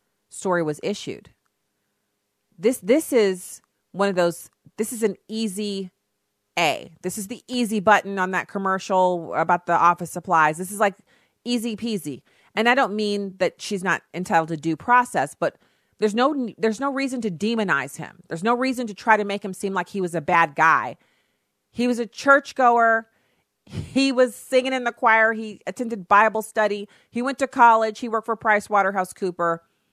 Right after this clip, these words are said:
What does any marijuana possession have to do, unless, unless they found a huge, like, marijuana plant stash and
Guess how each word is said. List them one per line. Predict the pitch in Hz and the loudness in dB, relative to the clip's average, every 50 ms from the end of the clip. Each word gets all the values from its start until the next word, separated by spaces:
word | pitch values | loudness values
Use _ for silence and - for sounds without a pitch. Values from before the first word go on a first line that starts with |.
| _ _ _ _ _ _ _ _ _ _ _ | _ _ _ _ _ _ _ _ _ _ _
What | - 156 170 185 226 269 294 - _ 190 | -16 -10 0 4 6 6 6 4 _ -2
does | 214 214 202 170 - - _ _ _ _ _ _ _ _ | -2 -2 -2 -2 -6 -14 _ _ _ _ _ _ _ _
any | - 220 226 226 | -4 -2 -2 -2
marijuana | 220 208 220 226 220 208 208 214 220 214 208 202 | -2 0 4 4 4 4 4 4 2 2 0 -2
possession | 208 190 165 175 160 165 170 - 170 156 151 156 160 170 - _ _ _ _ _ _ _ _ _ | -4 -4 0 2 2 2 0 -2 -8 -10 -8 -10 -12 -14 -18 _ _ _ _ _ _ _ _ _
have | - 233 226 220 | 0 0 0 0
to | - 208 | -2 -4
do, | 220 208 | -4 -2
unless, | - 214 254 311 349 - - - | -2 0 0 0 -2 -2 -4 -4
unless | - 220 240 277 - | -2 -2 0 -2 -2
they | - 277 | -2 -2
found | 269 - 254 240 214 | -2 -2 -2 -2 -2
a | 196 | -4
huge, | 180 - 240 247 247 247 208 - - - _ _ _ _ _ | -4 -4 -4 -4 -4 -4 -6 -8 -14 -20 _ _ _ _ _
like, | 196 190 - | -8 -6 -4
marijuana | 185 196 208 220 233 233 220 226 226 214 202 - | -2 0 4 4 4 6 6 6 4 4 2 -2
plant | - - 226 220 214 - - - | -4 -4 -4 -2 -2 -4 -6 -10
stash | - - - 214 214 214 208 214 - - | -12 -4 0 2 4 4 4 4 2 -2
and | 196 170 156 143 143 | -6 -6 -6 -8 -10